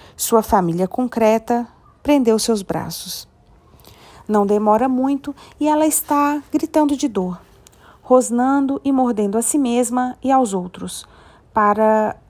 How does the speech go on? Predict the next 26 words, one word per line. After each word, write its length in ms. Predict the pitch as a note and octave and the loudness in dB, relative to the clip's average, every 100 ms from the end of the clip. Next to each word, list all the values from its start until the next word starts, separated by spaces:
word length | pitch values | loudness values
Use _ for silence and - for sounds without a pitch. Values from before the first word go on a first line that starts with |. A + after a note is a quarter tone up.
| - | -4
afinal, 600 | B3 - D4+ A#3+ A#3+ B3+ | -4 -2 -2 0 0 0
ficar 460 | - D4 C#4 B3+ | -4 -4 0 0
numa 220 | B3+ C#4+ D4 | 0 -2 -4
calma 600 | - A3 A3+ A#3 B3 A#3+ | -4 -2 0 -2 -4 -4
mortal. 560 | A#3+ C4 - - D#3 E3 _ _ _ _ _ _ _ _ - - - _ | -4 -4 -6 -12 -14 -14 _ _ _ _ _ _ _ _ -20 -20 -20 _
Quando 300 | - G#3+ G#3 | 0 0 0
se 180 | - A#3+ | -2 2
olha 240 | A3 A3+ | 2 2
nos, 300 | A3 A#3 - | -2 -6 -8
nos 220 | - A#3 G#3+ | -6 -4 0
olhos, 500 | A3 A#3+ B3+ - - - - - | 2 2 -2 -8 -14 -20 -20 -6
vêem-se 720 | A3 C4+ D4 C4+ - G3+ G3 - | 0 2 2 0 -2 -4 -8 -2
ojos 320 | A3+ C4 C#4 A3+ | 2 4 2 -2
del 140 | A#3 | -2
cielo, 540 | A3 - F#3 E3+ - F3 _ _ _ _ _ _ _ _ _ | -2 -4 -4 -6 -10 -20 _ _ _ _ _ _ _ _ _
olhos 280 | - C#4 C4+ | 0 0 0
vazios, 680 | C#4 B3+ G3+ F#3+ G3 G3+ - - - - - - | 2 2 0 -4 -6 -6 -12 -20 -20 -20 -14 -4
os 140 | B3 | -2
de 60 | B3 | 0
uma 120 | C4 | 0
pessoa 500 | A3 A3 - B3+ B3 | 0 -2 0 2 0
que 140 | B3 | -2
não 180 | C4+ D4+ | -2 -2
está 320 | E4+ - B3+ | -2 -2 -2
mais 260 | C4+ A#3 G#3 | -2 -4 -6
ali. 320 | F#3 D#3+ F3 | -8 -8 -12